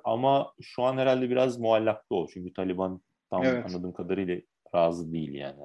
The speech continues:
Speaker 1: Erdoğan. Ama bakalım göreceğiz. Belki de ikna edebilir yani. Biraz
Speaker 2: Hı hı.
Speaker 1: daha beklemek lazım.
Speaker 2: Peki hafta içinde bir yine böyle, e, işte Rusya'nın, e, T S K kontrolündeki işte Afrin bölgesine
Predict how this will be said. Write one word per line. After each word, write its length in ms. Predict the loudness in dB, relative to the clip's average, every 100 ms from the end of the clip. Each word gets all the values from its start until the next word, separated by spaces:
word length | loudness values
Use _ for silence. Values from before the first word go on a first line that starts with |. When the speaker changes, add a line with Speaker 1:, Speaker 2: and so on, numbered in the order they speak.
| -14
Speaker 1:
Erdoğan. 360 | -12 -12 -14 _ _ _ _
Ama 100 | -4
bakalım 280 | 0 0 2
göreceğiz. 380 | 2 4 2 2
Belki 240 | 2 2
de 40 | -2
ikna 280 | -2 -2 -2
edebilir 340 | -4 -6 -8
yani. 180 | -8 -14 _ _ _ _
Biraz 180 | -12 -10
Speaker 2:
Hı 40 |
hı. 40 | -10
Speaker 1:
daha 120 | -10
beklemek 400 | -12 -14 -18 -14
lazım. 120 | -12 -4
Speaker 2:
Peki 340 | 0 2 2 0
hafta 280 | -2 0 2
içinde 320 | 0 0 0
bir 260 | 0 -2 -4
yine 320 | -2 0 0
böyle, 220 | 0 2 0 0
e, 400 | 0 0 -2 -4
işte 240 | -4 -4
Rusya'nın, 600 | -2 -2 -4 -4 -6 -12 _ _ -8
e, 560 | -4 -2 -2 -4 -6 -4
T 140 | -4
S 140 | -2 0
K 160 | 0
kontrolündeki 800 | 0 -2 0 0 0 -2 -2 -2 -6 _ _ -16
işte 180 | -6
Afrin 520 | 0 0 0 -6 -6 -2
bölgesine 640 | 0 0 -4 -4 -6 -6